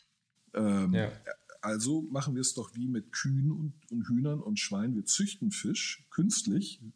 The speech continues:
Speaker 1: sozusagen.
Speaker 2: Genau.
Speaker 1: Nicht? Dann können die Ökosysteme, die, die in der Wildnis sich erholen und, äh, sind in Ruhe gelassen. Nicht? Aber natürlich, äh, genauso wie bei den Kühen, Hühnern und Schweinen, produziert man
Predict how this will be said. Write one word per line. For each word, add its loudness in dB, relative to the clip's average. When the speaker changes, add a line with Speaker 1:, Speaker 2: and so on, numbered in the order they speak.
Speaker 1:
sozusagen. -2
Speaker 2:
Genau. 0
Speaker 1:
Nicht? -2
Dann 0
können 0
die 2
Ökosysteme, 0
die, -2
die -12
in -4
der -6
Wildnis 0
sich -6
erholen -2
und, -6
äh, -2
sind -6
in -2
Ruhe 2
gelassen. -4
Nicht? -2
Aber 2
natürlich, 0
äh, -4
genauso -2
wie -2
bei -4
den -4
Kühen, 0
Hühnern 0
und -4
Schweinen, -2
produziert -4
man -4